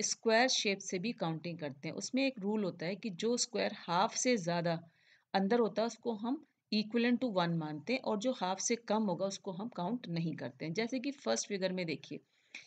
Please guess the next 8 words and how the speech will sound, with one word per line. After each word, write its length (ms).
ये 280
जो 160
दोनों 680
आपके, 360
अ, 60
स्क्वायर्स 500
हैं 100
ये 180